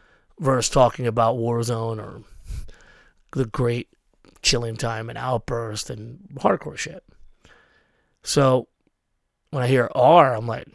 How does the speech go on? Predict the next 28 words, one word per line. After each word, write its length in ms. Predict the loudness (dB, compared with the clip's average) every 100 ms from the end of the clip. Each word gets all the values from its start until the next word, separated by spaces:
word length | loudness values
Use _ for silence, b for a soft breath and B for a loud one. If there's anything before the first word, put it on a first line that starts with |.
| -20
maybe 380 | -8 0 0 0
it's 180 | -4 -2
local, 520 | -2 -2 -4 -18 -20 -4
but 100 | -2
it's 240 | 0 0
a 60 | -2
general 360 | 0 0 0 -2
statement 400 | -2 -4 -6 -6
saying 360 | -4 -4 -6
that 260 | -6 -8 -10 B B B B B
essentially 600 | 2 4 4 0 0 -4 b b b -4
violence 760 | 4 4 4 0 0 -2 -2 B B B B B _ _ _ _ _ _ _ _ _ _
in 260 | 2 2
hardcore 720 | 2 2 0 0 0 0 0 -6
is 560 | -12 -10 -10 -10 -10 -12 -18 -20 _ _ _ _ _ _ _ _ _ _ _
not, 260 | -2 0 -2 -10 -4
not 280 | 2 2 4
wrong, 480 | 4 4 4 0 -4
but, 140 | -6
like, 180 | -6 -8
it, 220 | -4 -4 0
you 160 | 2
know, 160 | 2 2
people 340 | 2 2 2
are 140 | 0 2
targeting 560 | 4 6 6 2 0
and, 100 | 0
like, 200 | -2 -2